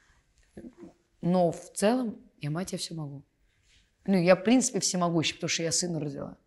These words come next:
Но это очень странное чувство, потому что, когда я родила первую дочь, у меня было счастье безграничное, у меня даже, наверное, Фелиция в переводе с-, э, счастье. А когда я родила сына, я поняла, что я всемогуща. Я,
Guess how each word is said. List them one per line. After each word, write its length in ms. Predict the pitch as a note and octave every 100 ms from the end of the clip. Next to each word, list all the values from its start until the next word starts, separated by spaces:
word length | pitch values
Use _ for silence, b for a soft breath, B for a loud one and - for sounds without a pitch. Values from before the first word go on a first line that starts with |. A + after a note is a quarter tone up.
| _ _ _ _ _ _ _
Но 100 | F3
это 160 | E3 E3
очень 220 | D#3 E3+
странное 440 | - F#3 D#3 D#3
чувство, 520 | D#3+ A3+ A#3 - D3+ B B B
потому 200 | - E3+
что, 140 | D#3 F3
когда 180 | F3+
я 160 | F3+ F3
родила 260 | E3+ E3+ D#3+
первую 280 | D#3+ D3+ D3
дочь, 360 | D#3+ D3+ - -
у 60 |
меня 180 | D#3 E3
было 240 | D#3 D#3+ D#3
счастье 540 | - - F#3+ E3+ F3
безграничное, 920 | D3 D#3 G#3 D#3+ E3+ E3+ E3 E3+ - F3+
у 20 |
меня 120 | E3+
даже, 360 | D#3+ D#3 D3+ D#3
наверное, 320 | D#3+ D#3+ D3+ E3
Фелиция 480 | - E3 D#3 - D3+
в 80 | D3
переводе 400 | D#3+ D3+ D3+ D#3
с-, 260 | - - -
э, 200 | D3 D3+ - _ -
счастье. 560 | - D3+ C3+ - - - b b b b b b _ -
А 600 | D#3+ D#3 D3+ D3 C#3+ - -
когда 240 | D#3 D3 F3
я 180 | E3
родила 340 | D#3+ D#3+ D#3+ D#3
сына, 300 | - A3+ A3+
я 180 | E3+ D#3
поняла, 240 | D#3 F3+
что 140 | -
я 40 | D#3+
всемогуща. 600 | - D#3 D3 D3+ F#3+ E3+
Я, 600 | C3+ E3+ F3+ G3 A#3